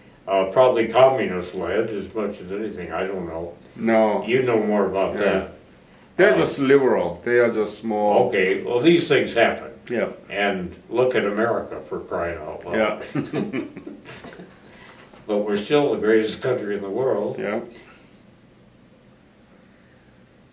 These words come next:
Speaker 2: Curtis, thank you very much for your fight and sacrifice for the Korean
Speaker 1: Well, I
Speaker 2: nation.
Speaker 1: thank you for
Speaker 2: Yeah.
Speaker 1: for doing this.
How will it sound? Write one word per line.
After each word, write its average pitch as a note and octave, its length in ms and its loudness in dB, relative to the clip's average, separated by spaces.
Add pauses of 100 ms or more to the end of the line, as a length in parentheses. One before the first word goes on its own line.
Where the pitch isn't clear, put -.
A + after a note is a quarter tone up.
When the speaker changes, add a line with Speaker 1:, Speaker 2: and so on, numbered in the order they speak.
(400)
Speaker 2:
Curtis, F3+ 580 2 (220)
thank C3 280 0
you C#3+ 60 -6
very C3 240 4
much C3 320 0
for C3 220 2
your B2 140 8
fight B2+ 440 2
and B2 180 2
sacrifice A#2 760 -2
for A#2 160 -6
the A2 80 -2
Korean A#2 480 4
Speaker 1:
Well, A#2 100 6
I B2 60 8
Speaker 2:
nation. D3 160 4
Speaker 1:
thank E3+ 240 2
you B2 280 0
for G2 460 -2
Speaker 2:
Yeah. F#2 120 -8 (160)
Speaker 1:
for A2 100 0
doing G2+ 560 -2
this. D#2 420 -12